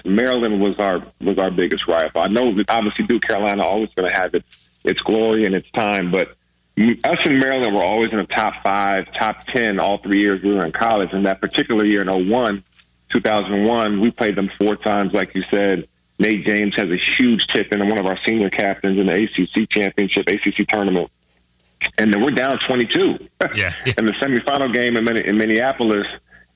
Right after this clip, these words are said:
Speaker 1: And we get in the huddle, and Coach K says, "Listen, we're gonna win this game. Just like we beat them up in College Park, we're gonna win this game too." And if you look at the matchup, right, Juan Dixon, Steve Blake, Terrence Morris,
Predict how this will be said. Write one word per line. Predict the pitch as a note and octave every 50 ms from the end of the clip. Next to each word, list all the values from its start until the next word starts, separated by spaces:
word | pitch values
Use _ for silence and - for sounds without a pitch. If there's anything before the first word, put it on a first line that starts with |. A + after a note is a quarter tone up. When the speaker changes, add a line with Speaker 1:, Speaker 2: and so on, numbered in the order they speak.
| -
Speaker 1:
And | - G#2 G#2+ G#2+ G#2+ G#2+ G#2+ G#2 G#2 G2+ G2 F#2+ F2 E2 - -
we | - A#2+ G2+
get | A2 A#2+ G2+
in | G#2
the | G#2 G2+
huddle, | G#2+ B2+ B2+ B2+ C3 C3 C3 A2+ -
and | - G#2+ G2+
Coach | - - A2+ G#2+ - -
K | - G#2 G#2 G2+ -
says, | G2 F#2 F2
"Listen, | G#2+ A2 G2+ - - D2+ C#2 - _ _ _ _ _ _ _ _ _ _ _ _ _ _ _ _ -
we're | G#2+ A#2+
gonna | A#2+ A#2 A2+ G#2+
win | A2 G2+ G2+ G2
this | F#2+ F2+
game. | - G2+ F#2 F2 D#2+ D2+
Just | G2+ G2+ -
like | A2+ G#2 E2+
we | G2+ G2+
beat | F2 G#2+ A2 -
them | G#2+ G2+ G#2
up | F#2+ - F#2+
in | G2
College | - A2 F#2+ E2+ D#2+ D#2+ -
Park, | - B2+ C3 C3 B2 B2 - -
we're | - - G2+
gonna | G#2+ G2 G2
win | G2+ F#2+ G2
this | G2 F2 -
game | G2 G2 F#2 F2+ F2+ -
too." | A#2+ A2 A2 - - - - _ _ _ -
And | B2+ B2+ B2+ A#2 A2+
if | C3 -
you | - -
look | D#3 G#3 G3+ C4
at | F#3 -
the | A#2+
matchup, | G#2 G#2 G#2+ B2+ D#3 - - - F2+ D#2 -
right, | - G2+ A2 A#2 A#2 G2+ - _ _ _ _ _ _ -
Juan | G2 G2+ G#2 G#2+ G#2 G2+ F#2
Dixon, | G#2+ G#2+ G#2 - - A2+ G#2+ G#2 G2 - -
Steve | - A2+ A#2 A2+ F2+
Blake, | - G2+ G#2 G2+ G2+ G2 G2 - - _ -
Terrence | - A#2+ G#2 G#2 G2+ G2 - -
Morris, | G2+ G2+ G2+ G2+ G2+ F#2+